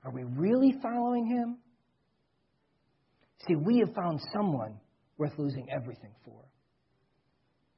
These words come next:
Will we surrender all to him? Let's pray.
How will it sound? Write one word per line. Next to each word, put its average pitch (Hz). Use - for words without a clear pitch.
Will 143
we 131
surrender 117
all 113
to -
him? -
Let's 135
pray. -